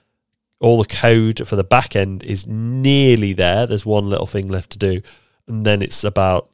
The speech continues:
um, making sure that the user interface is, is cool and works. There's quite a lot of work that goes into it that I don't, I don't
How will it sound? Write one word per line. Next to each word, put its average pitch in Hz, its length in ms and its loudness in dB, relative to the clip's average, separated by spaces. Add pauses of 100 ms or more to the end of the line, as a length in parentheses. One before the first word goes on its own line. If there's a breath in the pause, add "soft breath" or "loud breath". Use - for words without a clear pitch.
um, 95 520 -2
making 98 320 -8
sure 95 260 -2
that - 160 -6
the 98 100 -6
user 95 300 -4
interface 90 560 -8 (460 soft breath)
is, 92 480 -6
is 101 160 -6
cool 90 380 -4
and 95 180 -8
works. 87 440 -4 (300 loud breath)
There's 117 160 -2
quite 147 180 4
a 143 40 2
lot 139 120 4
of 113 80 -8
work 123 280 4
that 113 100 -10
goes 107 200 -2
into 110 280 -4
it 92 200 -4
that 95 420 -6
I 104 220 -2
don't, 87 300 -6 (380)
I 101 160 -2
don't 92 280 -8